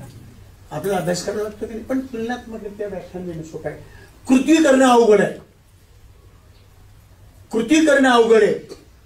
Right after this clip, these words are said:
शिकण्याची, संघटित होण्याची आणि संघर्ष करण्याची कृती करणं आवश्यक आहे.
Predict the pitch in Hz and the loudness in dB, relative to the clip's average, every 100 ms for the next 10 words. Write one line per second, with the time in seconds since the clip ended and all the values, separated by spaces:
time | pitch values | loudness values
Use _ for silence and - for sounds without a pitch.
0 | _ - - 147 180 196 208 254 359 - | _ -20 -20 -14 -6 -2 -2 -2 -2 -4
1 | - - - - - - 220 247 277 269 | -14 -14 -16 -18 -12 -2 2 2 2 0
2 | 262 190 202 202 208 196 139 - - _ | 0 2 4 4 2 -2 -4 -12 -20 _
3 | _ - - - 180 180 - 202 214 220 | _ -20 -20 -14 -4 -4 -2 -2 2 2
4 | 196 196 - 185 180 185 - 156 175 165 | 2 -4 -8 -10 -10 -12 -16 -16 -16 -16
5 | 160 156 147 143 - 170 180 | -12 -12 -14 -16 -14 -10 -8